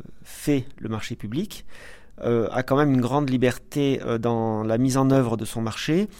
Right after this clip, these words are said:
pour pouvoir, euh, disons, euh, orienter les, les critères, euh, vers des critères qui vont pouvoir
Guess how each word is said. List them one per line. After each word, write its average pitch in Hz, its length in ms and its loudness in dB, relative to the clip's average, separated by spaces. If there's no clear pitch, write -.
pour - 140 -6
pouvoir, 127 640 4
euh, 110 200 -2
disons, 113 460 -2
euh, 107 380 2
orienter 131 560 2
les, 110 320 2
les 110 120 0
critères, 170 600 2
euh, 110 640 0
vers 117 180 -2
des 117 80 -6
critères - 380 -2
qui 123 160 -2
vont 127 160 0
pouvoir 131 560 2